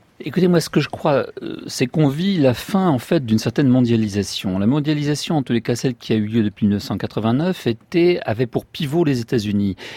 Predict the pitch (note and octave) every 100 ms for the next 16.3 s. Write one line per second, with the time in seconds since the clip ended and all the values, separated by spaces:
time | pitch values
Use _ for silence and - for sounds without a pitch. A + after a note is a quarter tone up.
0 | - - A2+ A2 A#2 A2 B2 A#2 G#2 -
1 | B2+ B2 - F#3+ G3 - A2+ A#2+ - G#2+
2 | C#3+ C#3+ D3 C3+ G#2 G2 A#2+ G#2+ - F#2
3 | G2+ G2 - G#2+ F#2 G#2+ F#2 F2+ G2+ -
4 | D#3+ F#3 D3 A2+ A#2+ C3+ - A#2 - C3
5 | - G3+ - - - - A#2 C#3+ - C#3
6 | - _ _ A#2+ - A2 - B2 C#3+ D#3+
7 | - D#3 A#2+ A2 A2 - A#2+ C3+ F#3+ -
8 | C#3+ - - D#3 F#3+ E3+ C#3 B2 A2+ A#2+
9 | E3 E3+ C#3 A#2 A2 A2 F#2+ E2+ F2 -
10 | - - - F#2+ F#2+ - - C3+ - -
11 | C#3+ C3+ A#2+ D#3+ E3+ C3+ - C#3 C3+ A#2
12 | - F#3 C#3 C3+ B2 D3 B2+ C3 A2 C#3
13 | - F3+ A#2 G2 G2+ G#2 A2 G2 F#2+ -
14 | G#2 - G2 F2+ - C#3 A2 G#2 G#2 F#2+
15 | A2 C3 F3 A#2+ - D3+ A2 - A2+ A2
16 | A#2 A#2+ G2+